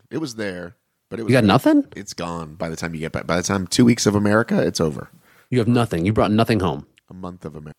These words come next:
Speaker 1: Um,
Speaker 2: What'd you bring home initially?
Speaker 1: I don't know. Um,
Speaker 2: You were not impressed.
Speaker 1: you should have asked me a week ago before it left my brain.
Speaker 2: <laughs> Now it's completely gone. Not, not even, like, an imprint. Not, nothing, nothing even close. But that was, uh,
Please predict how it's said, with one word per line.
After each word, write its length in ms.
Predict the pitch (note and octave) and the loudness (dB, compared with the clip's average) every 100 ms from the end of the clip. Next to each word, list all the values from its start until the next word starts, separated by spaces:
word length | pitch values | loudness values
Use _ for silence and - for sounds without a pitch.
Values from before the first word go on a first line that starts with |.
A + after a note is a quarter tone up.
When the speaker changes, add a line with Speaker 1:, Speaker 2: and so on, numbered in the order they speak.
| _ | _
Speaker 1:
Um, 320 | G2+ A2+ A2+ A2 _ - | -18 -18 -18 -20 _ 2
Speaker 2:
What'd 140 | C3 | 4
you 60 | C#3+ | 6
bring 120 | D3+ | 6
home 120 | D3+ | 6
initially? 400 | E3 E3+ - C#2 - _ _ _ | 6 6 4 2 -4 _ _ _
Speaker 1:
I 100 | - | -12
don't 180 | D#3 F#2 | -8 -8
know. 300 | D#2 F2+ A2+ _ _ _ - | -10 -14 -16 _ _ _ -16
Um, 380 | F#2+ F#2 F#2 F#2 _ - | -14 -12 -16 -20 _ 0
Speaker 2:
You 80 | A2+ | 4
were 60 | A#2 | 6
not 120 | A#2+ | 6
impressed. 440 | A2+ D3+ G#2 - _ _ _ - | 4 4 2 -2 _ _ _ -8
Speaker 1:
you 100 | G#2 | -4
should 140 | A#2 D3 | -2 2
have 60 | |
asked 180 | C#3+ C#3+ | 2 2
me 60 | C3+ | 0
a 60 | |
week 160 | C#3+ G3 | 0 -2
ago 260 | C#3 F#2 D#2+ | -2 -2 -4
before 240 | F#2+ A2 | -2 0
it 60 | G#2+ | 0
left 160 | B2 | 0
my 120 | C3 B2+ | 2 2
brain. 400 | A#2+ D3+ D#2+ C#2 _ _ | 2 2 -4 -12 _ _
Speaker 2:
<laughs> 400 | - - - - | -10 0 2 2
Now 260 | - G#2 G#2+ | 0 2 2
it's 100 | A2 | 2
completely 440 | B2+ G#2+ A2+ A2 | 0 0 2 2
gone. 380 | A2 A2+ G2+ E2 - - - - | 2 2 2 -2 -12 -20 -20 -4
Not, 180 | A2 G#2+ | 0 2
not 240 | A2 A#2 | 2 4
even, 180 | C#3 C3 | 4 4
like, 140 | B2 A#2 | 2 4
an 80 | |
imprint. 420 | A2+ A2+ F#2+ D2+ - _ | 2 2 0 -4 -8 _
Not, 200 | G2 G2+ | -2 2
nothing, 480 | G#2+ A#2 A#2 A2+ G#2+ | 2 2 4 4 4
nothing 180 | A2 A#2+ | 2 2
even 180 | A2 G#2 | 2 2
close. 520 | - F2+ D#2 - - _ _ _ - | 2 0 0 -4 -10 _ _ _ -2
But 120 | A2 | 0
that 160 | B2+ C3 | 2 4
was, 180 | A#2+ A2+ | 4 4
uh, 460 | A2 G#2 G2 G2 | 4 6 4 2